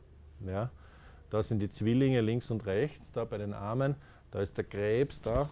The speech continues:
am Brustbereich. Und da unterhalb dieses Krebses ist der Löwe und unterhalb des Löwen ist da so eine Frau, die hat zwar so Kornähren in der Hand, das ist die Jungfrau. Und das alte Symbol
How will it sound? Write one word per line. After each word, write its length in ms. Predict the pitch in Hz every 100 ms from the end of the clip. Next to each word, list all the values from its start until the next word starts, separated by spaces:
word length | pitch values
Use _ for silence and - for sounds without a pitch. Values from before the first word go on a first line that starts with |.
| 127
am 100 | 117
Brustbereich. 840 | 104 120 135 - 127 123 143 170 - - - - -
Und 380 | - 113 113
da 80 | 113
unterhalb 640 | 117 135 151 151 135 135
dieses 200 | 131 120
Krebses 400 | - 120 120 120
ist 160 | 117 -
der 80 | 107
Löwe 520 | 104 104 127 190 220
und 200 | 160 139
unterhalb 440 | 143 147 147 139 135
des 160 | 123
Löwen 320 | 120 113 135
ist 160 | 127 -
da 240 | 120 127 131 - - -
so 140 | -
eine 240 | 117 107
Frau, 300 | 98 113 98
die 80 | 113
hat 80 | 127
zwar 120 | 120
so 120 | 113
Kornähren 480 | 110 120 123 127 107
in 100 | 107
der 100 | 104
Hand, 220 | 110 113
das 120 | 117 120
ist 140 | 110
die 100 | 127
Jungfrau. 480 | 120 127 101 90 87 - - - - - -
Und 160 | 113 101
das 180 | -
alte 280 | - 123 139
Symbol 640 | 135 131 110 127 170 139